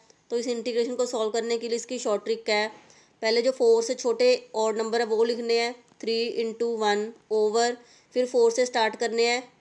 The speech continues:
छोटे इवन नंबर लिखने हैं, फ़ोर into टू, और साथ में आएगा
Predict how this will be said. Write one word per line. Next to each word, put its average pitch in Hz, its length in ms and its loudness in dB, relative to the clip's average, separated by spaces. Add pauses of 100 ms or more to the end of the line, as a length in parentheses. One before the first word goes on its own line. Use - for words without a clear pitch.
(200)
छोटे 220 320 0 (160)
इवन 240 160 -2
नंबर 208 240 -2
लिखने 175 320 -6
हैं, 165 100 -10 (340)
फ़ोर 247 440 2 (220)
into 226 340 -2 (440)
टू, 247 280 -4 (440)
और 226 140 0
साथ 220 380 -2
में 226 80 0
आएगा 220 300 2